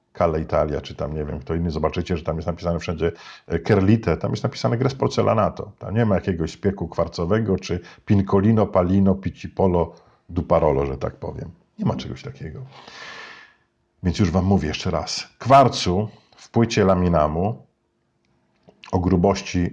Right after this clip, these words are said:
pięć lub trzy milimetry jest dokładnie od dwudziestu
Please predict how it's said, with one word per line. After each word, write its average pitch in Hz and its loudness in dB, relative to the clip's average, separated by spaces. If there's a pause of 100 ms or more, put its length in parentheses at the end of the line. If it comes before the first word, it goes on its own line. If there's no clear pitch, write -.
(120)
pięć 110 2
lub 87 -2
trzy - -2
milimetry 87 0 (600)
jest 95 2
dokładnie 82 0 (1080)
od 80 -4
dwudziestu 82 -4